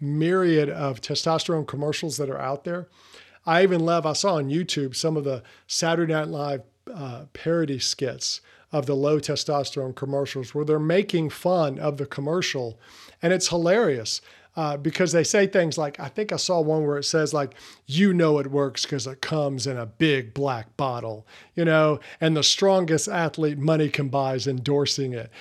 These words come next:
You know, they're just making fun of it. But there's a reality that these commercials appeal to a lot of people. But if you don't have energy, I'm not saying, I'm not a doctor, so I don't know about your testosterone level. But the fact is, if you're not walking in freedom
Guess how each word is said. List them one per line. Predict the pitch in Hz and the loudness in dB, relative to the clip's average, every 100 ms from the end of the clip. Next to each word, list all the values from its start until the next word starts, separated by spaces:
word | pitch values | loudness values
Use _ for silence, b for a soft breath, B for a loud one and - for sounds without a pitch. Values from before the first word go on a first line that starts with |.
| B - | B 6
You | |
know, | 202 190 | 8 8
they're | 175 | 6
just | 165 240 247 - | 4 4 2 2
making | 165 160 143 120 | 0 0 -2 -8
fun | - 156 180 | -2 2 2
of | 131 | 0
it. | 113 _ b - | -4 _ b -4
But | 165 170 135 - | 0 0 -2 0
there's | 165 156 | 0 0
a | |
reality | 143 139 135 160 202 127 110 - B B - | -2 -2 -4 -4 -4 -4 -8 -16 B B -6
that | 131 | 0
these | 170 180 | 0 0
commercials | - 170 160 - 123 | 0 0 0 -2 -6
appeal | 131 - 175 170 139 | -8 -4 -2 -2 -4
to | - | -4
a | 131 | -4
lot | 120 123 | -4 -6
of | 120 | -8
people. | - 175 - - _ b b b b - | -6 -8 -8 -18 _ b b b b -2
But | 160 | 0
if | 233 | 2
you | 320 | 2
don't | 180 | 4
have | 196 151 | 4 4
energy, | 175 190 175 202 196 202 - | 4 4 2 0 0 -6 -4
I'm | 240 | -2
not | 240 - | -2 0
saying, | - 180 | 2 4
I'm | 175 190 | 4 2
not | 151 | 0
a | |
doctor, | 123 131 123 156 139 | 0 -4 -4 -10 -8
so | - 135 | -4 0
I | 151 | 2
don't | 151 | 2
know | 147 | 0
about | 143 131 - | 0 -2 -8
your | |
testosterone | - 135 - 151 143 135 120 | -10 -6 -2 -2 -2 -8 -8
level. | 120 127 - _ b b b b - | -12 -14 -18 _ b b b b -2
But | 165 175 - _ _ _ | 0 0 -4 _ _ _
the | 143 | -12
fact | - 165 175 - 190 | -6 -4 -4 -8 -4
is, | 156 175 131 120 - - b b - | -2 0 -2 -6 -8 -10 b b -10
if | - | -4
you're | 143 | -2
not | 147 170 180 | -2 -2 -2
walking | 151 151 151 165 160 | 0 0 0 -4 -4
in | 156 135 117 110 | -6 -6 -8 -14
freedom | - - 165 240 190 117 107 | -18 -8 -2 0 0 -4 -10